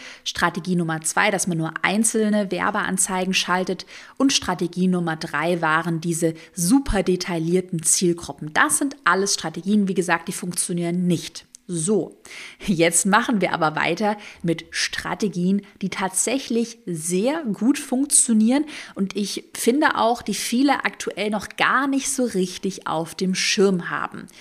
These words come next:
Und zwar geht es weiter mit Strategie Nummer vier.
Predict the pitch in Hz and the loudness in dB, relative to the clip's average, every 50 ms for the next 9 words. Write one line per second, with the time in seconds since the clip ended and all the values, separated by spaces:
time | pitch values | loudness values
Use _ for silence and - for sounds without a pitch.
0 | - - - - - - - _ 269 349 - - - 214 226 226 214 220 - 214 | -20 -18 -18 -18 -20 -20 -4 _ 0 2 2 4 4 4 4 4 0 -2 0 0
1 | 190 - - - 165 196 247 247 190 175 180 170 - - - - - - 220 269 | 0 0 2 2 2 2 2 2 0 0 0 0 0 -2 -2 -4 2 2 2 2
2 | - 285 208 196 208 208 214 202 190 190 185 - - - - 185 151 135 120 | 4 0 0 2 2 2 4 4 2 0 0 -2 -6 -6 -4 -2 -2 -2 -2